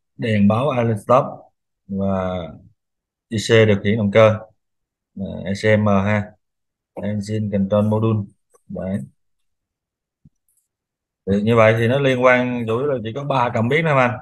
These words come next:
À, cảm biến thứ nhất là cảm biến tay ga để báo hiệu là xe mình có đang lên ga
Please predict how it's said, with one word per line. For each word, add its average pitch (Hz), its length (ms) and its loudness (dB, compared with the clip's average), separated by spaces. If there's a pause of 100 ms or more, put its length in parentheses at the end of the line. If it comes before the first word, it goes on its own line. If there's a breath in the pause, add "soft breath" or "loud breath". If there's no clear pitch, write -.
(480)
À, 104 160 -6
cảm 104 120 0
biến 131 100 -2
thứ 147 100 -2
nhất 151 100 0
là 131 80 -4
cảm 110 100 0
biến 139 100 -2
tay 127 100 4
ga 120 340 6
để 113 240 2
báo 135 260 -2
hiệu 104 320 4
là 107 140 0
xe 117 260 0
mình 107 240 0
có 123 80 -8
đang 120 160 -2
lên 113 160 0
ga 113 320 0